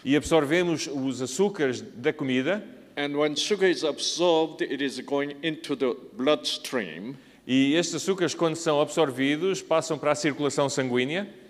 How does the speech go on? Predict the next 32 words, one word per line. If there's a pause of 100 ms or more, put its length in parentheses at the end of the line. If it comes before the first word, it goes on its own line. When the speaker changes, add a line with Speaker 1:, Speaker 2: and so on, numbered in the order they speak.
(120)
Speaker 2:
Then
the
sugar
from
the
bloodstream (160)
go
into (440)
where? (1000)
Speaker 1:
E
depois
este
açúcar
na
circulação
sanguínea
deveria
ir
para
onde? (1700)
Para
onde? (2250)
Para
as
células.
Speaker 2:
Cells,
Speaker 1:
Para
as
células.
Speaker 2:
that's
right,
yeah.